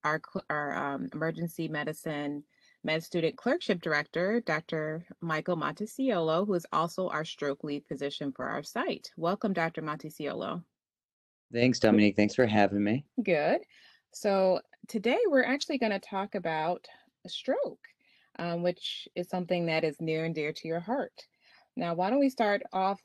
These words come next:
Speaker 1: by going into some background information about stroke and large vessel occlusion, along with, uh, reperfusion options?
Speaker 2: Okay, thanks. Yeah, and, um, stroke care is very near and dear to my heart, and at Saint Mary's, we see a lot of,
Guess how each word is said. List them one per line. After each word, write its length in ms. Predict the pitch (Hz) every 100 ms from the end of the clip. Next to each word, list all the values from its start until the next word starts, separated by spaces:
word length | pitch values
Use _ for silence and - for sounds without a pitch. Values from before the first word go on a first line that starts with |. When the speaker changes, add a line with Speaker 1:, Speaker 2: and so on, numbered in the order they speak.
| -
Speaker 1:
by 520 | 185 175 170 165 156 -
going 260 | 175 175
into 200 | 170 170
some 240 | 165 156 147
background 500 | 151 170 170 156 151
information 600 | 147 147 147 170 - 156
about 300 | 143 135 -
stroke 500 | - 160 147 156 147
and 100 | 139
large 260 | 143 139 143
vessel 360 | 143 - 139
occlusion, 680 | - 156 156 156 143 143 143 - _ - -
along 300 | 147 143 143
with, 220 | 139 139 -
uh, 200 | 139 135
reperfusion 680 | 156 147 151 - 170 165 -
options? 680 | - - - - - - _ _ _ _ _ _ _ _
Speaker 2:
Okay, 380 | 113 - 131 147 -
thanks. 460 | 135 120 - -
Yeah, 200 | 127 117
and, 260 | 110 107 -
um, 360 | 117 110 110 -
stroke 320 | - 131 -
care 140 | 131
is 80 | 113
very 460 | 120 120 120 120 -
near 300 | 127 120 117
and 100 | 110
dear 220 | 113 110
to 160 | - 113
my 160 | 107
heart, 280 | 98 113 135 113
and 360 | 107 101 101 -
at 180 | 107 101
Saint 220 | - 113
Mary's, 320 | 104 104 104 110
we 100 | 101
see 200 | - 104
a 80 |
lot 340 | 98 98 98 -
of, 340 | 95 92 90